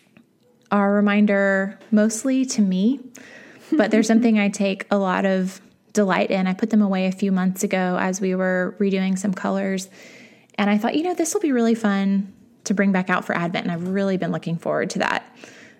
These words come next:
Um, another one, which I do almost every season and love, which again is mostly for me, is I switch out the hand soap.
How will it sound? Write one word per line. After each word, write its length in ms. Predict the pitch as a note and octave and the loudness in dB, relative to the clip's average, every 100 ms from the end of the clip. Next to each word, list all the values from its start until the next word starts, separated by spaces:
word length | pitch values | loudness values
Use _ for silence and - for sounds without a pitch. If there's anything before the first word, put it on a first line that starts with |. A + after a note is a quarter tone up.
| - | -6
Um, 440 | F#3+ F3+ F3 F#3+ F#3 - _ - | -4 -2 -2 -4 -6 -14 _ 2
another 380 | G#3 A3+ E4+ D4 | 2 2 0 2
one, 340 | A3+ G3 F#3+ | 2 2 0
which 400 | G3 G3+ - - - _ - | 0 -2 -4 -10 -12 _ -4
I 180 | F#3+ F#3+ | -2 0
do 280 | G3 F#3+ | 0 -2
almost 380 | F#3 F3+ E3+ - - | 0 -2 -4 -6 -2
every 320 | G3+ G#3 G#3 | 0 2 2
season 420 | G3 F3 D#3+ E3 | 0 -4 -4 -6
and 420 | E3+ E3 E3+ E3+ F3 | -4 -4 -4 -6 -4
love, 600 | E3 D#3 D#3+ A#3 - - | -2 0 0 0 -4 -4
which 200 | F#3+ F#3+ | -4 -2
again 380 | F#3 F3+ F3+ F3 | -4 -2 -2 -2
is 260 | E3 - | -6 -8
mostly 320 | F3+ F#3+ G#3 B3 | -4 -2 -2 -4
for 180 | - D#3+ | -4 -4
me, 380 | E3+ D3+ F3+ - - - - - - - | -4 -4 -8 -10 -18 -20 -20 -20 -12 -2
is 180 | A3+ A3+ | -2 0
I 100 | B3+ | -2
switch 220 | C4 - | -4 -4
out 160 | A4 G#4+ | -6 -4
the 80 | B3+ | -2
hand 320 | F#3 G3+ G#3 | 0 2 2
soap. 340 | F3 - - | -2 -6 -8